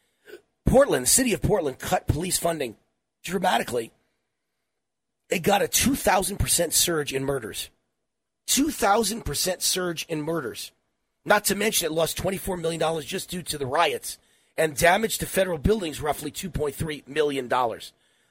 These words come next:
But more importantly is getting murdered. You know, that's not a good thing. Last I checked, losing a lot of money is bad, and losing federal buildings that get burned to the ground is bad, and losing retail stores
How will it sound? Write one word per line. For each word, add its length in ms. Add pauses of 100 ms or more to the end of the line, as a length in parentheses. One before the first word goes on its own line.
But 200
more 280
importantly 580 (260)
is 320
getting 260
murdered. 440 (100)
You 80
know, 60
that's 180
not 140
a 20
good 160
thing. 280 (500)
Last 260
I 80
checked, 460 (320)
losing 280
a 60
lot 140
of 40
money 200
is 100
bad, 340
and 120
losing 360 (220)
federal 300
buildings 400
that 140
get 140
burned 220
to 60
the 80
ground 240
is 80
bad, 260
and 100
losing 220
retail 300
stores 420